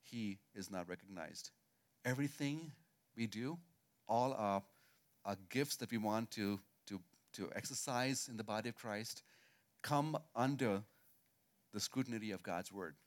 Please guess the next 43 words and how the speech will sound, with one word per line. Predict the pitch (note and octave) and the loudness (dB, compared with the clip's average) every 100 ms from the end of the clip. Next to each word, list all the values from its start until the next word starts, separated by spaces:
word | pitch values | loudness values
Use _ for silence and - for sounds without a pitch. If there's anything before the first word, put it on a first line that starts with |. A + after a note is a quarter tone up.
| _ _ _ _ _ _ - | _ _ _ _ _ _ -8
It | A2 | -2
comes | C#3+ D#3 | 2 4
under | D3 C#3 | 4 4
the | A#2+ | 4
law | A2 A2+ C3 A#2 F#2 | 4 6 6 6 4
of | - | 0
God. | - A2 G2+ E2+ _ _ _ _ _ - | 2 2 2 -2 _ _ _ _ _ 0
Every | C3 C#3+ | 4 4
time | C#3+ C3 B2+ | 4 2 4
we | B2 B2+ - | 4 2 2
want | A2+ A#2 A#2+ | 4 4 4
to | A#2 | 0
be | A#2 A2+ A#2 | -2 -2 -4
used | A#2 C3 D3 A#2+ | 2 4 4 4
by | C3+ | 4
God | B2+ C3 A2+ G#2+ - G2+ | 4 6 6 4 -4 0
by | A2 A2 G#2 | 2 2 2
doing | A#2+ B2 A#2 - _ _ | 2 2 0 -10 _ _
the | A#2 G#2 - | 2 2 0
gift, | C3 D3 - - | 2 2 0 -4
with | A#2+ A2 A#2+ | -2 0 0
the | A#2+ | 2
gifts | C3 | 2
that | C3 | 4
he's | A#2+ | 2
given | - C#3+ | 4 4
us, | A2 - - | 4 2 -4
we | A#2+ | -2
should | A#2+ B2+ | 0 0
be | A#2+ A#2 - | 0 0 0
mindful | G#2+ A2+ C3 B2+ | -2 2 2 0
that | G#2 G2 | -4 0
are | A#2+ | 2
we | D3+ | 2
submitted | D3+ - C#3 D#3+ C#3+ G2+ - | 2 0 -2 0 2 2 0
to | A#2 | -6
God | A#2+ A2 F#2 F2+ - - - - _ | -2 0 -2 -4 -16 -20 -20 -20 _
before | A#2 A#2 | -2 -2
doing | G#2+ G#2+ G#2 | 0 0 0
it? | F2+ - _ _ _ - - | -2 -10 _ _ _ -20 -2
I've, | A2 - | -2 0
I've | B2+ B2 | 0 2
seen, | - D#3+ D3+ B2+ | 2 2 2 2